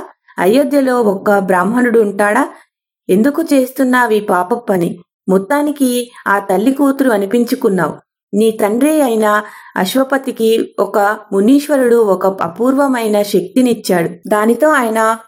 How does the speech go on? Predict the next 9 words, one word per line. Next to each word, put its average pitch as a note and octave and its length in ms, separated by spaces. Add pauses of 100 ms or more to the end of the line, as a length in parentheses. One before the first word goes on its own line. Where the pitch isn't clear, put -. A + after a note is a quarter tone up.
పశుపక్షాదుల A#3+ 840
భాషలన్నీ A#3+ 640
నేర్చుకున్నాడు. F#3+ 880
ఒకనాడు G3+ 500
ఆయన A#3 480 (340)
మంచం F#3+ 380
మీద B3+ 280
పడుకొని A3+ 560
ఉండగా, G3+ 520